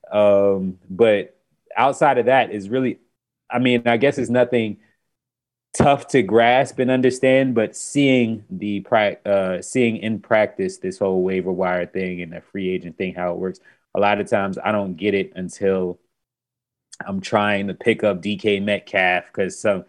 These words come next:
he's coming back from, you know, God forbid or whatever, knock on wood, if you will, but he's coming back from injury and I'm trying to get D K Metcalf, but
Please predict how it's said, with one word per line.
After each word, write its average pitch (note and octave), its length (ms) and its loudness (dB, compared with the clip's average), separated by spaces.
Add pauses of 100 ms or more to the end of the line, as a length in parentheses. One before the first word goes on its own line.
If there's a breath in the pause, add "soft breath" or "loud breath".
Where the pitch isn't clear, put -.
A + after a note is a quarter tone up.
(280 soft breath)
he's A2+ 160 0
coming A2 280 -2
back G2 320 2
from, G2+ 260 -2
you A2 100 -2
know, G2+ 140 0
God A2 240 2
forbid G2+ 460 0
or F#2 120 0
whatever, F#2+ 320 0
knock G2+ 300 0
on F#2+ 220 -2
wood, G#2+ 280 2
if G2 200 -4
you F#2+ 80 -6
will, F#2+ 200 -2 (320 soft breath)
but F#2+ 300 2
he's F#2+ 160 -8
coming A#2 280 2
back G#2+ 200 2
from A2+ 140 -2
injury G#2+ 420 2
and G2+ 80 0
I'm G2 80 -4
trying G#2+ 220 0
to G#2 60 -2
get G#2+ 200 -2
D G#2+ 140 -6
K G#2+ 180 2
Metcalf, G#2+ 560 2
but F#2+ 240 0